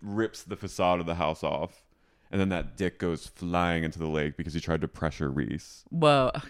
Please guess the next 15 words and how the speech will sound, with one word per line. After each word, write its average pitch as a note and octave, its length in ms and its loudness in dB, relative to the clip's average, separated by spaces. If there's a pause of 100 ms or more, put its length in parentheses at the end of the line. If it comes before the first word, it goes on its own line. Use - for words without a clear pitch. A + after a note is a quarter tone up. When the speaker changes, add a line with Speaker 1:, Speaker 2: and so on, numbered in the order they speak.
(220)
Speaker 2:
classic. D#3+ 640 -4
Beethoven D4+ 500 8
will F4+ 60 6
Speaker 1:
Beethoven F4 320 8
is B3+ 100 6
a, - 40 4
Speaker 2:
preserve E3 360 8
Speaker 1:
he's B2 80 6
a F#3+ 40 2
cock A2 300 4
block. B2 380 6 (140)
Speaker 2:
Beethoven C#4+ 640 6
Speaker 1:
<laughs> - 20 4
Speaker 2:
will A#3 140 8
preserve F3 720 6